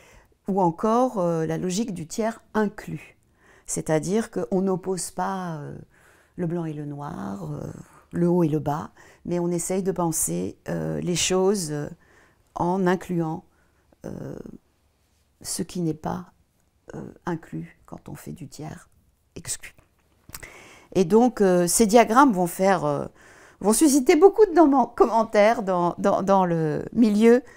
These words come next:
euh, cataphile. Au cours des années deux mille, je serai très souvent, euh, sollicitée par des jeunes qui descendent, euh, toujours dans les cataphiles, et notamment de plus en plus de jeunes femmes.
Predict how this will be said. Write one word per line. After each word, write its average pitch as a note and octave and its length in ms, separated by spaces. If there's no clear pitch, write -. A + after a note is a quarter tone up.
euh, F#3+ 140
cataphile. F3 720
Au G3+ 40
cours C4+ 160
des A3 200
années G3 200
deux E3 140
mille, F#3 420
je F#3 140
serai E3+ 180
très B3 160
souvent, A#3+ 500
euh, D3+ 200
sollicitée F#3+ 600
par D3+ 220
des D3 680
jeunes D#3 460
qui D#3+ 120
descendent, F3 540
euh, C3+ 120
toujours F3+ 240
dans F3+ 80
les D#3 100
cataphiles, D3+ 640
et - 80
notamment D#3+ 420
de F3 100
plus F3+ 220
en D3+ 80
plus G3 260
de D3+ 220
jeunes G#3 180
femmes. - 200